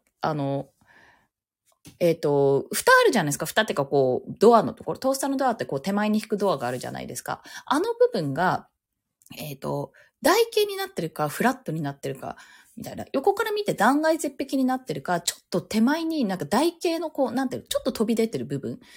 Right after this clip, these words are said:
があるかどうかによって、フラットなやつは浮いちゃうんですよ。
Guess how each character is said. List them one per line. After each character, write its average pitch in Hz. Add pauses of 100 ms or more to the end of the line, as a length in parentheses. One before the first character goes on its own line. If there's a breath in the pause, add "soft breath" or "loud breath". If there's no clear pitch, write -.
(280 loud breath)
が -
あ 190
る 185
か 151
ど 143
う 143
か 135
に 131
よ 139
っ -
て、 - (160 loud breath)
フ -
ラ 440
ッ - (160)
ト 226
な 185
や 165
つ -
は 156 (520 soft breath)
浮 311
い 392
ち -
ゃ 381
う 330
ん 226
で 147
す -
よ。 -